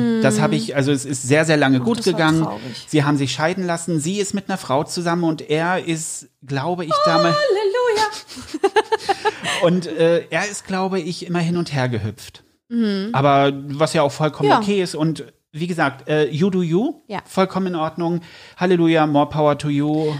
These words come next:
Speaker 1: Glaubst du, dass das dieses, ich, okay, wir faken nach außen, wie happy peppy wir sind, dass das was mit irgendwie Unsicherheit zu tun hat oder mit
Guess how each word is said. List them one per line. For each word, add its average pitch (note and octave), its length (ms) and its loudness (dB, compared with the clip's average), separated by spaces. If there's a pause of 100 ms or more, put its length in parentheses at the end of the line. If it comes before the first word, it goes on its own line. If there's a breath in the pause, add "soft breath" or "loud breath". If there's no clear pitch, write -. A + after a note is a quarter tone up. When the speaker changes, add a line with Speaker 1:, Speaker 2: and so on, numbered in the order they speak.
Speaker 1:
Glaubst A3 400 2
du, F4 80 0
dass D4+ 200 -2
das - 320 -6 (300)
dieses, A3+ 440 -2
ich, - 260 -4
okay, A#3+ 200 -2
wir G#3+ 80 0
faken A#3 360 0
nach A3 100 2
außen, A3+ 300 2
wie A3 80 4
happy A3+ 180 0
peppy A#3+ 340 -4
wir G#3 140 0
sind, G#3 340 0
dass A3 140 2
das A#3+ 160 -4
was A3+ 160 -2
mit G#3 300 0
irgendwie G3 240 -2
Unsicherheit C#4+ 480 0
zu D4+ 80 -2
tun D4+ 200 0
hat D4 140 2
oder G#3+ 160 2
mit G3+ 260 0